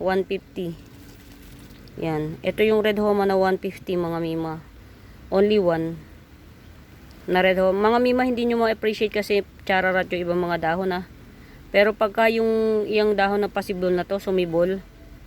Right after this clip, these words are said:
pak. Pak na paks. Pak na paks. Ay, meron nga pala akong Singonium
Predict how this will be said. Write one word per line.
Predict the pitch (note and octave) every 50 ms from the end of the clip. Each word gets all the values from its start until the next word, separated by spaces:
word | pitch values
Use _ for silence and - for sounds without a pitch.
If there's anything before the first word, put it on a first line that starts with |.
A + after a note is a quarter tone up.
| - - - - - - - - -
pak. | F#3 F3 C#3+ - - - - - - - - - - - - -
Pak | - A#3 B3 A#3+ -
na | F3+ E3+ D#3+
paks. | - G3 E3+ - - - - - - - - - - - - - - - - - - - - - - - - - - - - -
Pak | G#3+ G3+ - - G3
na | F3+
paks. | F3+ - F#3+ F3 - - - - - -
Ay, | A#3
meron | B3 B3+ B3+ B3+ C4 C4 B3+
nga | B3+
pala | B3 - B3+ B3 B3
akong | A#3+ B3 A#3+
Singonium | - B3 A#3+ A3+ A3 A3+ A#3 A#3 A3+